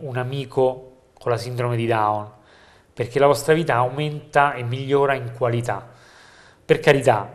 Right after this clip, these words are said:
sono assillanti, c'hanno le loro cose, però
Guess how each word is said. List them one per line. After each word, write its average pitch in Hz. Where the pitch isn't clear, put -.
sono -
assillanti, 147
c'hanno 117
le 113
loro 151
cose, 180
però 131